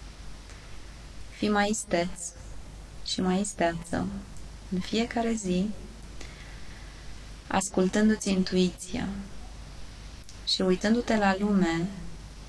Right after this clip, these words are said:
cu ochiul din frunte. Dansează și cântă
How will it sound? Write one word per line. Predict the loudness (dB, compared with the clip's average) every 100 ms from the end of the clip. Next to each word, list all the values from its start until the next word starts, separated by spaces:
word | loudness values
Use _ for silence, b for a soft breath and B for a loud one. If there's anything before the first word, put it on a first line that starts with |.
| -10 -10 -12 -12 -8 -2
cu | -2
ochiul | 4 4 4 2 2 4 2 -2 -10 -14 -10 -10 -8 0
din | 2 2 -2
frunte. | -2 0 0 -2 -4 -6 -10 -10 -10 -12 -14 -12 -10 -10 -12 -12 -10 -10 -12 -14 B B B B B B B B B B -12 -12 -14 -14 -12 -12 -12 -14 -12 -12 -12 -12 -14 -8
Dansează | 4 6 6 4 4 6 4 2 0 0 -2 -6 -10 -10 -10 -12 -14 -12 -12 -12 -14 -12 -6
și | -2 -2
cântă | 0 4 6 4 2 -2